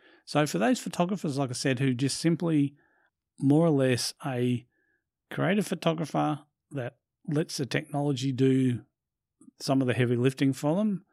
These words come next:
I think that's fantastic because, I mean, that's a, you know, we're in a really good place, I suppose, as, as far as technology these days. Like, we're just seeing more and more improvements in technology in the cameras, and the cameras are just getting better and better.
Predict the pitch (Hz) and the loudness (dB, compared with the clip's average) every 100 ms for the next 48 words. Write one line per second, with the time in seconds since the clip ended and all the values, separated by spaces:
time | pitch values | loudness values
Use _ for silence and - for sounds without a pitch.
0 | _ _ _ _ _ _ - 208 190 - | _ _ _ _ _ _ 0 2 2 0
1 | 151 135 139 - 117 120 127 135 139 139 | 0 2 0 -2 -6 -4 -2 0 0 0
2 | 131 139 - 147 123 123 _ _ - - | 0 -2 -2 -2 -4 -8 _ _ -10 -8
3 | 170 151 156 170 139 147 135 123 127 127 | -4 -2 0 2 2 2 2 0 0 -2
4 | 120 131 - 139 127 120 123 104 - _ | -2 -4 -4 -2 0 0 -2 -4 -14 _
5 | _ _ _ - 123 - 135 131 127 123 | _ _ _ -6 -6 -2 -2 0 0 0
6 | 120 120 - _ _ _ _ - 160 143 | -2 -4 -12 _ _ _ _ -6 -2 0
7 | 139 131 127 123 120 113 131 127 117 131 | 0 2 0 2 0 -2 -4 -4 -4 -6
8 | - 151 - 151 135 127 131 147 156 139 | -4 -4 -2 0 2 2 2 2 2 2
9 | 131 120 - 131 131 127 127 - 120 127 | 0 -2 -4 -4 -2 -4 -6 -6 -4 -4
10 | 123 120 127 120 120 120 120 127 123 123 | -4 -2 -2 -2 -2 -2 -4 -4 -2 -4
11 | 127 123 143 135 127 120 113 120 131 123 | -4 -4 0 0 0 -4 -6 -4 -2 0
12 | 139 180 143 120 131 135 | 2 2 2 2 0 0